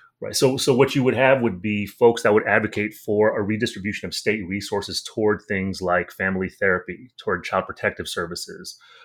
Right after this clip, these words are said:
um, toward or, all these things that, that, you know, you all have come to identify as this kind of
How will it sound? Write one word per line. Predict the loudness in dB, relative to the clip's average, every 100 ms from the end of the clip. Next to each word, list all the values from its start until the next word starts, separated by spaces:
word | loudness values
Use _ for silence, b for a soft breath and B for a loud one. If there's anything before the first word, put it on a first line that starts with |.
| b -4
um, | -4 -4
toward | 0 0
or, | 6 8 8
all | 8 8
these | 6 0
things | -2 -2 0
that, | 4 4 4 _ _ -4
that, | 0 0 2
you | 4
know, | 4 0 _ _
you | -10 0 8
all | 8 8
have | 4
come | -2 -2 -2
to | 0
identify | 0 2 0 0 0 0 0 -2
as | -2 0 0 -2 -10 b b b b b _ _
this | -10 -6 -6 -4
kind | -2 -2
of | -2 -6